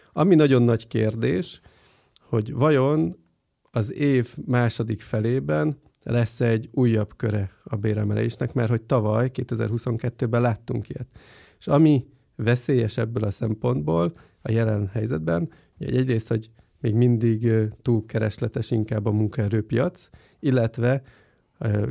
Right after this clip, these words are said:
különböző felmérések azt mutatják, hogy a megkérdezett munkavállalóknak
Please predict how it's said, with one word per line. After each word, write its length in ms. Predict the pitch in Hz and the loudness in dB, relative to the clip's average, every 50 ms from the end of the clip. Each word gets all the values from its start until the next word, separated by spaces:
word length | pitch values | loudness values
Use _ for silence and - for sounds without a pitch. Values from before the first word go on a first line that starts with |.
| - | -4
különböző 500 | - - 135 135 120 117 107 107 107 110 | -2 0 2 2 2 2 2 0 0 -2
felmérések 840 | 107 - - 123 113 113 110 110 107 107 104 107 107 107 - 113 - | -2 0 0 0 2 2 2 0 0 0 0 -2 -2 -2 -4 -4 -2
azt 160 | 120 113 - - | -2 -4 -4 -4
mutatják, 460 | 123 - 120 117 - - 123 113 - | -4 -4 -4 -4 -4 -4 -4 -4 -2
hogy 120 | - 110 | -2 -2
a 60 | 110 | 0
megkérdezett 800 | 107 110 120 120 123 - - 123 110 107 110 107 107 110 107 - | 2 2 0 0 -2 -4 -4 -4 -2 -2 -2 -2 -2 -2 -4 -2
munkavállalóknak 920 | - 123 117 110 - 117 110 110 110 110 110 113 113 120 120 - - 120 | 0 0 0 0 0 0 0 0 0 0 2 2 0 0 0 -2 -2 -4